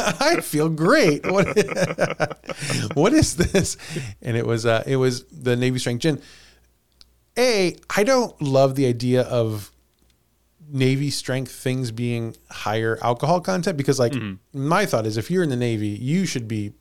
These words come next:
Speaker 1: you should be alert and protecting us <laughs> from stuff. And I
Speaker 2: I
Speaker 1: don't
Speaker 2: mean,
Speaker 1: think,
Speaker 2: the,
Speaker 1: I don't
Speaker 2: the,
Speaker 1: think this is gonna do it.
Speaker 2: like, the guys I know in the Navy, I mean, you're spending ninety-nine point whatever percent of your time sitting on a boat, like, throwing stuff into the water out of boredom. I mean, just in
Speaker 1: But,
Speaker 2: all
Speaker 1: like,
Speaker 2: honesty,
Speaker 1: the other, like,
Speaker 2: it's
Speaker 1: point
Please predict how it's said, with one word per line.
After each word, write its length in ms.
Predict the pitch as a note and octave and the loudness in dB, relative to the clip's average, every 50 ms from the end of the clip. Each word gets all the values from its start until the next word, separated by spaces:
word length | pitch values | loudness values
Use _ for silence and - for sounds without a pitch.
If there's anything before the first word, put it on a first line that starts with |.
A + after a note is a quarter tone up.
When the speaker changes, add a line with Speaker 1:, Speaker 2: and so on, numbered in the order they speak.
| _ _ _ _ | _ _ _ _
Speaker 1:
you 180 | D3 D3+ F3+ F#3 | -4 -2 -2 -2
should 220 | D#3 C#3 B2+ A#2 A2 | -2 -4 -8 -8 -6
be 220 | A#2 A2 G#2+ G#2+ G#2+ A#2+ - - - | -4 -4 -4 -4 -6 -10 -12 -6 -4
alert 440 | B2 A#2 A#2 G#2+ F#2+ F2 - _ - - | 0 2 2 2 0 -2 -6 _ -12 -10
and 120 | G#2 F#2 | -10 -8
protecting 400 | - G#2 - A2 F#2+ - F#2+ F#2 | -6 -2 -2 -2 -2 -4 -6 -6
us 200 | G#2 C3+ - - | -4 -4 -2 -2
<laughs> 0 | |
from 180 | - C#3+ C#3+ - | -2 -2 -2 -4
stuff. 440 | - - - E3+ E3+ - D#3+ D3 E3+ | -4 -2 -2 -2 -2 -4 -4 -8 -4
And 100 | D3+ C#3+ | -2 0
I 80 | D3 D3+ | 2 2
Speaker 2:
I 20 | |
Speaker 1:
don't 100 | E3+ E3 | 2 2
Speaker 2:
mean, 160 | D#3 D3+ F#3 | 2 0 0
Speaker 1:
think, 300 | F3+ C#3+ C#3 C3 B2 - _ _ - E3 | 0 0 0 0 -4 -8 _ _ -10 -2
Speaker 2:
the, 140 | D#3+ D#3+ D#3+ | 0 2 2
Speaker 1:
I 40 | E3 | 2
don't 120 | E3+ F#3+ | 2 2
Speaker 2:
the, 40 | E3+ D3+ | 2 2
Speaker 1:
think 120 | C#3 C#3+ | 2 2
this 80 | C#3 A#2 | 0 0
is 40 | A#2+ A2+ | -2 -4
gonna 180 | A#2+ G#2+ G#2+ G2 | -4 -4 -4 -2
do 160 | A2 G#2+ G2+ | -2 -2 -2
it. 160 | F#2+ - _ - | -4 -6 _ -10
Speaker 2:
like, 260 | - C#3 C3+ C3 B2 | -4 -2 -2 -2 -2
the 80 | - C#3+ | -4 -4
guys 300 | B2+ E3+ E3+ F3 E3 D3 | -2 0 0 0 2 4
I 120 | D#3 D3+ | 4 2
know 200 | D3+ D3 C#3 C3 | 4 2 0 0
in 80 | A#2+ A#2 | 0 0
the 80 | A2+ A2 | -2 -2
Navy, 440 | A2 A2 G#2+ G#2 F#2+ G#2+ G2+ G2+ G#2 | 0 0 0 0 0 -2 -2 -2 -2
I 40 | G#2+ | -4
mean, 140 | A2+ B2 | -4 -2
you're 140 | C3+ D3 E3 | 0 0 0
spending 460 | - - - D#3+ C3 A#2+ A2+ A2 A2 A2+ | 0 -2 -2 0 0 2 0 0 0 0
ninety-nine 720 | A#2 A#2+ A#2+ A#2+ A2+ A2+ A2+ A2 A#2 A2+ A#2 A2+ A2+ A2+ - | 0 0 0 0 0 -2 -2 0 0 0 0 0 -2 -4 -2
point 320 | - - A#2 A2 A2 A2+ - | -2 -2 -2 -2 -4 -6 -4
whatever 380 | A#2 A#2 A#2 A2 A2+ A2 A2 | -2 0 0 2 0 0 -2
percent 400 | G#2+ - - G#2+ - - B2 A2+ | -4 -8 -8 -10 -6 -4 -4 -4
of 40 | G#2+ | -2
your 100 | G#2 G#2+ | -4 -6
time 400 | G#2 - - A2+ G#2+ G2+ G2+ G2 _ _ _ _ _ _ _ _ _ _ - F3+ | -6 -6 -4 -4 -4 -4 -6 -8 _ _ _ _ _ _ _ _ _ _ -20 -16
sitting 380 | C#3 - - - D3+ C3 B2+ A#2 | -12 -6 -2 0 0 2 2 0
on 100 | A2+ A2 | 0 0
a 60 | G#2+ | -2
boat, 380 | G#2 G2 B2 B2 A#2 A2+ A2+ - - | 0 2 4 4 4 4 0 -4 -4
like, 340 | A#2+ G#2+ G2+ G2 - - - _ - | 0 0 0 0 0 -4 -16 _ -20
throwing 720 | - - - - - - - C3 B2 A#2+ A2+ A2+ A2 G#2+ G2+ | -20 -20 -20 -20 -20 -14 -6 0 2 2 2 2 0 -2 -4
stuff 340 | - - - A#2+ G#2 - - | -6 -4 -2 -2 -2 -2 -4
into 220 | A2 G2+ F#2+ A2+ | -8 -6 -6 -6
the 100 | G#2 G2+ | -4 -4
water 340 | G2 G2+ G2 G2 G2 F#2+ F#2 F#2 | -2 0 0 0 0 0 -2 -4
out 100 | F#2 F#2 | -4 -6
of 120 | F2+ F2+ | -8 -8
boredom. 440 | G2+ F#2+ F2+ F2+ F#2 G2+ A2+ A#2 - - | -6 -6 -6 -6 -8 -10 -10 -10 -8 -4
I 60 | C#3 | -2
mean, 80 | C#3 | 0
just 160 | A#2+ C#3 C3+ - | 0 0 0 2
in 60 | D#3+ | 2
Speaker 1:
But, 40 | C3+ | 4
Speaker 2:
all 60 | B2+ B2 | 4 4
Speaker 1:
like, 80 | A#2+ A2+ | 4 4
Speaker 2:
honesty, 200 | A2 A2 C4+ C#4 | 2 2 2 2
Speaker 1:
the 60 | C4+ | 2
other, 100 | A#3+ G#3+ G3 | 2 4 4
like, 120 | F3 C#3+ | 2 2
Speaker 2:
it's 120 | B2 - | 2 0
Speaker 1:
point 260 | - G#3+ A3 G3 - | 0 -2 -2 -2 -4